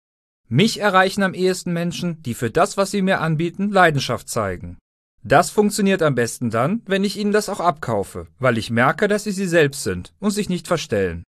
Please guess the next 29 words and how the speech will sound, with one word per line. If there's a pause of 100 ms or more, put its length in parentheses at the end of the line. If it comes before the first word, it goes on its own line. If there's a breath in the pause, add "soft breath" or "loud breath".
(680)
Besonders
sympathisch
und
authentisch
wird
es
meistens
dann, (160)
wenn
sie
mich
zum
Lachen
oder
zumindest
zu
einem
inneren
Lächeln
bringen. (360)
Und
wenn
sie
auch
über
sich
selbst
lachen
können.